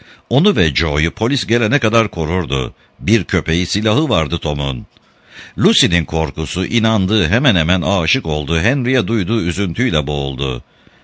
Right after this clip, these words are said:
Böyle bir Henry yoktu. Onu ancak hayal etmişti. Şimdi önünde sevgi, şefkat dolu, güçlü, anlayışlı bir erkek yerine öldürdüğü kocasıyla ilgili düzmece haberler veren, soğukkanlı, gülümseyen bir canavar oturuyordu.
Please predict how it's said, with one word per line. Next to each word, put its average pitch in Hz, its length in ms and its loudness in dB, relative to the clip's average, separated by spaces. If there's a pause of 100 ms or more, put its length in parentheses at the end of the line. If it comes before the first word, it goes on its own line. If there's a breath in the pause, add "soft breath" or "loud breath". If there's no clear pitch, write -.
(200 soft breath)
Böyle 80 280 -4
bir 90 140 0
Henry 87 340 2
yoktu. 85 500 -2 (180 soft breath)
Onu 117 220 2
ancak 147 400 2
hayal 123 300 4
etmişti. 78 640 -2 (460 loud breath)
Şimdi 208 360 4
önünde 80 460 2
sevgi, 85 560 2
şefkat 113 640 2
dolu, 82 320 0
güçlü, 110 360 0
anlayışlı 113 520 0
bir 113 80 0
erkek 107 440 2
yerine 82 420 2 (120)
öldürdüğü 139 580 4
kocasıyla 127 560 0
ilgili 85 440 0
düzmece 107 440 0
haberler 85 580 2
veren, 76 380 0
soğukkanlı, 80 720 0
gülümseyen 110 720 2
bir 98 200 0
canavar 87 400 2
oturuyordu. 71 840 -2